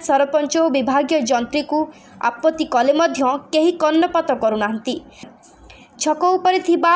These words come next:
ଦୋକାନୀ ଓ ଗୋଟିଏ ପରିବାର ମଧ୍ୟ ପାଣି ପାଇବାରୁ ବଞ୍ଚିତ। ପାଣି ଷ୍ଟାଣ୍ଡ ଥାଇ ଓ ପାଣି ନ ବାହାରି ବିଭାଗୀୟ ଯନ୍ତ୍ରୀ କିପରି ବିଲ୍ କଲେ,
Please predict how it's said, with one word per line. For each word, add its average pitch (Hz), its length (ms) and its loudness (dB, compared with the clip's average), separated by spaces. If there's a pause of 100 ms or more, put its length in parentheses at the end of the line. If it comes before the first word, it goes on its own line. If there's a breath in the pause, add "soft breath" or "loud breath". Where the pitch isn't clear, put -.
ଦୋକାନୀ 311 500 2
ଓ 339 80 2
ଗୋଟିଏ 285 360 0
ପରିବାର 311 460 0
ମଧ୍ୟ 320 280 0 (240)
ପାଣି 294 260 0
ପାଇବାରୁ 330 440 0
ବଞ୍ଚିତ। 226 480 -2 (540 loud breath)
ପାଣି 269 260 2
ଷ୍ଟାଣ୍ଡ 302 480 0
ଥାଇ 285 280 2
ଓ 311 100 2 (140)
ପାଣି 285 220 0
ନ 285 120 0 (140)
ବାହାରି 302 460 0
ବିଭାଗୀୟ 277 600 0
ଯନ୍ତ୍ରୀ 254 440 -2 (380 loud breath)
କିପରି 370 400 2 (140)
ବିଲ୍ 349 280 2
କଲେ, 320 300 4